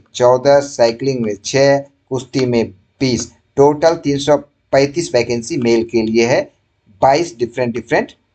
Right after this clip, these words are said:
sports के लिए, right। अब महिला की बात करें तो volleyball में दस महिला के लिए, basketball के लिए दस, कबड्डी के लिए दस, table tennis के लिए दो,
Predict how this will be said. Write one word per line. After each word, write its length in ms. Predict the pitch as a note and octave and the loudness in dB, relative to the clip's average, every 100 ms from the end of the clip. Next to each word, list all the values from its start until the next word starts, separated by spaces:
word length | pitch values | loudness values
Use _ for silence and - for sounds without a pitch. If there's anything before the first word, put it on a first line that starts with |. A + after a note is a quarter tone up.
| B2 | -12
sports 460 | - C#3+ B2+ B2 | -8 0 0 0
के 180 | - G#2+ | -6 -6
लिए, 240 | F#2+ - B2+ | -6 -4 0
right। 300 | D#3 A2+ _ _ - | 2 0 _ _ -4
अब 60 | A#2 | 0
महिला 360 | A#2+ A#2+ C#3+ | 2 4 2
की 140 | D3 D3 | 2 0
बात 280 | C3+ C#3 D3 | 0 0 -2
करें 220 | D3 E3+ _ _ - | -4 -4 _ _ -8
तो 60 | |
volleyball 500 | A2+ B2 C#3 C3+ B2+ | 2 4 4 2 2
में 160 | A#2+ G#2+ B2 | 0 0 2
दस 180 | C3 C3+ | 0 -2
महिला 240 | B2 B2+ | 0 2
के 140 | B2+ C3+ | 0 -4
लिए, 100 | A#2 | 0
basketball 600 | A2+ A2+ C3 A2+ A2+ G#2+ | 2 0 -4 -2 -2 -2
के 120 | A2 | -6
लिए 80 | G#2 | 0
दस, 220 | B2 B2+ - | 2 2 -2
कबड्डी 320 | A#2 A2+ A#2 | -2 0 -4
के 160 | A2 A2 | -6 -6
लिए 160 | G#2+ G#2+ | -4 2
दस, 200 | B2+ - | 0 2
table 240 | A#2 A#2 A2+ | -2 0 0
tennis 280 | A2+ G#2+ | -2 -6
के 120 | - G#2+ | -6 -4
लिए 100 | G#2+ | -2
दो, 320 | B2 C#3+ | 2 2